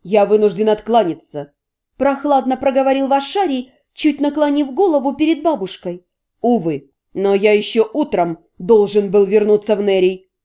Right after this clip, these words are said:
«Отлично!» Непонятно, чему обрадовался Генрих. Впрочем, сразу же сконфузился, поняв, что ляпнул лишнее, и поспешил исправиться.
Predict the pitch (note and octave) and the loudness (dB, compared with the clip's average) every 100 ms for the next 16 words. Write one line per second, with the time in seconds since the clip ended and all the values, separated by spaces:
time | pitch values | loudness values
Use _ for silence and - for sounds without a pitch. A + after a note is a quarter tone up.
0 | _ _ _ _ _ A3+ G#3+ G3 G#3 D#4 | _ _ _ _ _ 2 2 0 -2 -2
1 | - G3 F#3 F#3 _ - - - D4+ D#4 | -4 -6 -6 -6 _ -20 -20 -2 0 2
2 | D#4 D4 C#4 C4 C4 C#4 - C#4 C#4 B3+ | 0 0 0 -2 -2 -6 0 2 2 2
3 | B3 A#3 B3 D#4 D#4+ G#4+ G4+ C#4 G#3 G#3+ | 2 2 0 -2 0 0 0 0 0 -2
4 | _ _ _ _ - D#4+ D#4 D#4+ D4 D4+ | _ _ _ _ -2 0 2 0 0 0
5 | C4 C4 E4+ F#4 A4+ A4+ A4+ C#4+ G#3+ B3 | 0 0 -6 -4 -4 -4 -4 -4 -4 -6
6 | - A#3 - _ _ _ A3 G#3+ G#3 G3+ | -6 -10 -10 _ _ _ 0 2 0 -2
7 | - G#3+ C#4+ F4+ G4 G4 F4+ B3+ - A3+ | -2 2 2 0 0 2 2 -2 -2 -2
8 | G#3+ - C4+ C#4+ C#4+ E4 E4 F4+ F#4 E4+ | -2 -2 -4 -4 -4 -2 0 -2 -2 -4
9 | C#4 F#3+ - G3 | -4 -6 -8 -10